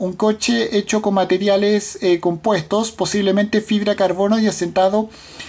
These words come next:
eh, sobre un chasis tubular, eh, u-, uti-, que va a utilizar travesaños hechos con fibra carbono entre piezas metálicas que lo conecta. Y bueno,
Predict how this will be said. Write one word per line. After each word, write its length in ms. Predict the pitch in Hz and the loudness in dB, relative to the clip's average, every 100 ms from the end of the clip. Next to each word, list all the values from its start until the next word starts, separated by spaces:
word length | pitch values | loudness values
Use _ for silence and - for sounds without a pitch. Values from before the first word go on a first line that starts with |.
| - - | -18 -8
eh, 220 | 190 175 170 | 0 2 2
sobre 260 | 196 190 | 2 2
un 120 | 208 | 2
chasis 420 | 208 190 - 214 - | 2 -2 2 0 0
tubular, 640 | 202 196 208 220 190 226 - | 0 2 2 2 2 -2 -2
eh, 640 | 185 175 175 170 170 170 - - - | 2 4 6 6 4 2 -6 -20 -10
u-, 220 | - 180 - - | -2 -2 -2 0
uti-, 460 | 185 175 190 185 - | 0 0 -4 -6 -8
que 220 | - 185 | 2 2
va 100 | 175 | 4
a 60 | 202 | 2
utilizar 640 | 208 214 202 - 214 214 | 0 -2 -4 0 0 0
travesaños 840 | 214 208 185 - 208 214 208 208 | 0 0 0 -2 -2 0 0 0
hechos 240 | 214 - 214 | -4 -2 -2
con 120 | 196 | -4
fibra 360 | - 214 202 190 | -2 0 2 2
carbono 500 | 180 180 208 220 - - | 0 2 2 2 -2 -8
entre 320 | 185 170 180 | -8 -2 -2
piezas 280 | 185 196 208 | 0 -2 0
metálicas 580 | 190 175 190 208 220 214 | -2 0 0 2 -2 -2
que 100 | 208 | -2
lo 100 | 185 | 0
conecta. 380 | 190 196 208 254 | 0 -2 0 2
Y 40 | |
bueno, 360 | 220 139 107 | 2 2 -2